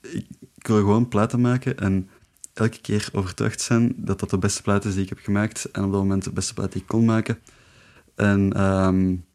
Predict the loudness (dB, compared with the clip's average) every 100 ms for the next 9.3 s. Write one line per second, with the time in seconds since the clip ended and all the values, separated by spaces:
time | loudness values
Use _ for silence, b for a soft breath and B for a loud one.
0 | _ _ _ _ _ _ _ _ _ _
1 | _ _ _ _ _ _ _ _ _ _
2 | _ _ _ _ _ 2 2 -2 -12 -8
3 | -6 -6 0 0 2 2 6 6 4 4
4 | 4 2 -4 -20 -20 _ -20 0 2 2
5 | 4 4 6 4 2 2 4 6 4 4
6 | 2 2 0 0 0 2 2 2 4 2
7 | 2 2 0 0 2 2 0 0 0 0
8 | -2 -2 -2 0 0 -2 -6 -6 -6 -4
9 | -2 -2